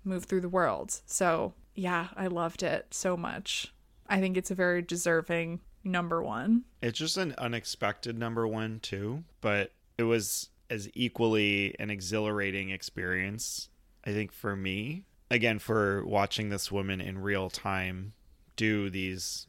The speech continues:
Speaker 2: tasks within her home and just go about her day, but also finding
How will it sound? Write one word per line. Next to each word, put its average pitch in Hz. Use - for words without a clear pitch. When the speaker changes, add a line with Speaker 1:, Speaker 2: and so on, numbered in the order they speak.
Speaker 2:
tasks -
within 101
her 95
home 92
and 90
just -
go 107
about 101
her 101
day, 95
but 95
also 98
finding 95